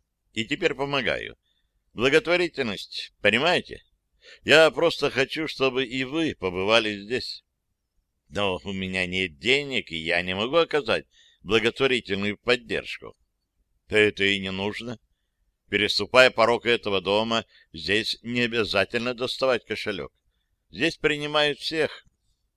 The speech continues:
Центр располагался на территории монастыря,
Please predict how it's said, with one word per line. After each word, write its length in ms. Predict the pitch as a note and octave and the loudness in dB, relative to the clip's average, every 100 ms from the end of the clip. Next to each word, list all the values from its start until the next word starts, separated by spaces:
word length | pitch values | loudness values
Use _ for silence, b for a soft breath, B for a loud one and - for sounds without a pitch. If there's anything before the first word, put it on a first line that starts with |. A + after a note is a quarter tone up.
| _ _ _ _ _ _ _ _ | _ _ _ _ _ _ _ _
Центр 420 | - F3+ G3 F3 | 2 4 4 2
располагался 880 | E3+ C#3 C3+ - B2 C3 D#3 D3+ C#3 | 2 2 2 0 2 4 4 2 0
на 140 | B2+ A#2+ | -2 0
территории 600 | B2 A#2 - D#3 C#3+ C#3 | -2 -2 -2 -2 -2 -4
монастыря, 840 | C3 C3 - - C3 F#2+ C2+ A#1+ | -4 -4 -2 -2 -2 -2 -4 -6